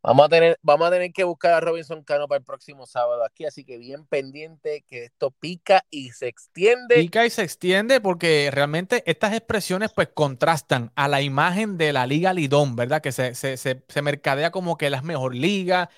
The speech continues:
Speaker 2: que es la liga más competitiva, que es la liga de más alto nivel en el Caribe. Y cuando tú ves a una estrella, bueno, básicamente la estrella mayor en ese equipo de la Serie del Caribe era Robinson Cano, hablando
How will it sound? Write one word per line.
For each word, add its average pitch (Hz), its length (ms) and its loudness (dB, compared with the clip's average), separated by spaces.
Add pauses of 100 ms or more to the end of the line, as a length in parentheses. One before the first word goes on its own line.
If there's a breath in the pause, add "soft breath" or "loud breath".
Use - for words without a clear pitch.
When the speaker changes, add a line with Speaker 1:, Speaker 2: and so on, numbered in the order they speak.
(200 soft breath)
Speaker 2:
que 139 100 -4
es 131 60 -2
la 143 140 2
liga 151 260 0
más 147 140 -4
competitiva, 160 1120 -4
que 147 120 -4
es 147 60 -4
la 156 140 -2
liga 156 260 -2
de 147 140 -2
más 156 260 -4
alto 160 380 -2
nivel 151 260 0
en 151 80 -4
el 147 160 -6
Caribe. 233 480 2 (440 soft breath)
Y 143 100 -4
cuando 127 260 0
tú 135 160 2
ves 175 280 4
a 139 120 0
una 156 220 -2
estrella, 165 720 -4 (640)
bueno, 175 220 0
básicamente 175 520 -2
la 147 80 -2
estrella 160 320 -2
mayor 170 500 0 (160)
en 147 140 -6
ese 147 140 -6
equipo 185 260 -2
de 170 40 2
la 151 100 2
Serie 175 180 -4
del 170 100 -6
Caribe 156 380 2
era 160 160 2
Robinson 156 460 -6
Cano, 151 440 -4
hablando 170 840 0